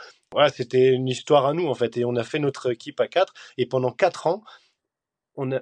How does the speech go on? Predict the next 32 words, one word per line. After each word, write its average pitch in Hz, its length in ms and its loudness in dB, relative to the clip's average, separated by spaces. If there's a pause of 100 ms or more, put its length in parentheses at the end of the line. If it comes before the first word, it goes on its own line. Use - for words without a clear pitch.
(120)
on 139 160 -4
a 123 100 -2
mis, 156 200 -2
euh, 127 140 0
quatre - 300 0
à 147 80 0
cinq 165 320 -4
ans 180 100 2
avant 143 260 2
de 131 120 -2
gagner, 143 460 0
de 127 100 -4
battre 147 300 -2
les, 127 200 -4
les 120 200 -8
Américains, 123 380 -6
en 101 60 -12
fait. - 200 -18
Pendant 123 320 -6 (260)
quatre 170 300 2
ans, 190 100 2
donc 139 200 -2
Craig 151 220 -4
Girard, 151 400 2
le 131 120 -4
mec 147 180 -4
le 127 80 -6
plus 131 180 -12
titré 147 320 -8
au 151 100 0
monde 156 220 -2
en, 120 200 -2